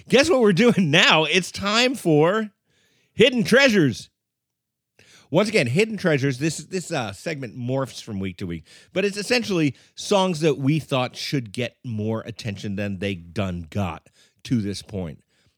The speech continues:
And to that point, here's Brian Frank walking away from a rapidly melting house of wax.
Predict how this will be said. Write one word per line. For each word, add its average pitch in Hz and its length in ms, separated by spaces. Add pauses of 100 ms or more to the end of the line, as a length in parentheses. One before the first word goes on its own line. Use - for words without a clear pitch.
(120)
And 123 240
to 143 120
that 180 260
point, 117 320 (380)
here's 240 260
Brian 143 380
Frank 90 420 (640)
walking 143 320
away 123 260
from 117 160
a 101 160
rapidly 135 480
melting 110 400
house 92 240
of 92 80
wax. - 380